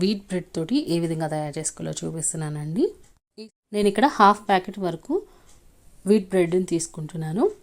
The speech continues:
అలాగే వీటి ఎడ్జెస్ మొత్తాన్ని కూడా కట్ చేసేసి తీసేస్తున్నాను. వీటిని చక్కగా డ్రై చేసేసి పౌడర్ చేసి పెట్టుకుంటే మనకి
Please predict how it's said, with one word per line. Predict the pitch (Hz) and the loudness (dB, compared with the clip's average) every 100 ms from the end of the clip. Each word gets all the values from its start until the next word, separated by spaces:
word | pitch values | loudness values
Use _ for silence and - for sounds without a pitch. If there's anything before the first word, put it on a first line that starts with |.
| - - | -14 -6
అలాగే | 170 175 233 | -2 2 2
వీటి | 190 180 160 | 2 0 -4
ఎడ్జెస్ | 156 208 202 175 | -2 0 0 -4
మొత్తాన్ని | 160 170 160 165 165 | -6 -8 -6 -6 -6
కూడా | 165 311 - - - | -4 -4 -8 -20 -8
కట్ | - 175 - | -4 -4 -2
చేసేసి | 180 - - 370 415 - - - | -2 -2 0 0 0 -6 -16 -4
తీసేస్తున్నాను. | 190 - 165 - 151 147 151 180 - _ _ | -2 0 -2 -4 -6 -8 -10 -12 -18 _ _
వీటిని | 196 196 196 190 | 0 2 2 0
చక్కగా | 190 180 208 202 | 0 0 2 2
డ్రై | 170 160 156 | 2 -2 -2
చేసేసి | 170 160 165 160 208 202 190 | -4 -4 -4 -2 -2 -2 -2
పౌడర్ | 170 175 180 | 0 0 -2
చేసి | 165 - | -6 -8
పెట్టుకుంటే | 160 - - 156 185 175 | -12 -12 -12 -8 -6 -4
మనకి | 160 - | -4 -4